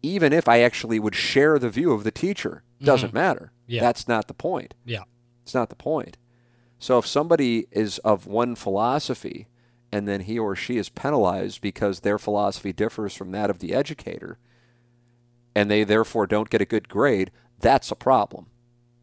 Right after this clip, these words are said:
Speaker 1: Period. I don't think that's a real cutting edge opinion, by the way.
Speaker 2: No.
Speaker 1: That's a problem. So I don't know. So I'm going to need people to elaborate on this. That was not my experience. Um, I guess looking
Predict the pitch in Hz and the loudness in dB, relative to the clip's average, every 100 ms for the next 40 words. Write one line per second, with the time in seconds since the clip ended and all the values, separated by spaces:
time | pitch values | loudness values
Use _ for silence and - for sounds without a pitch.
0 | _ _ _ - 160 113 - - 123 - | _ _ _ -4 0 0 -2 -2 -2 -2
1 | 110 107 98 104 - - 120 87 101 - | -6 -8 -6 -8 -6 -4 -2 0 0 -2
2 | - 127 90 - - - - - - _ | -4 -6 -4 -6 -6 -6 -8 -10 -12 _
3 | _ 113 - 117 - - 120 110 - - | _ -8 -2 -2 -2 -2 0 0 -2 -12
4 | _ _ _ _ - 117 110 135 131 117 | _ _ _ _ 2 4 6 6 6 4
5 | 107 - - 117 120 127 120 117 110 117 | 0 0 0 0 2 0 0 0 -2 -2
6 | 113 110 - 95 98 110 104 98 90 90 | -2 -4 -4 -2 2 2 2 2 0 -4
7 | 92 98 - - - _ - 107 120 113 | -6 -10 -10 -16 -20 _ -4 4 4 4
8 | 92 107 117 117 113 110 - - 90 87 | 2 2 2 2 0 -2 -6 -6 -4 -4
9 | 87 110 - - _ _ _ _ _ _ | -6 -8 -12 -16 _ _ _ _ _ _
10 | - 95 95 95 90 95 98 110 - 110 | 2 6 6 4 2 0 2 2 2 0
11 | 107 98 92 | 0 -2 -6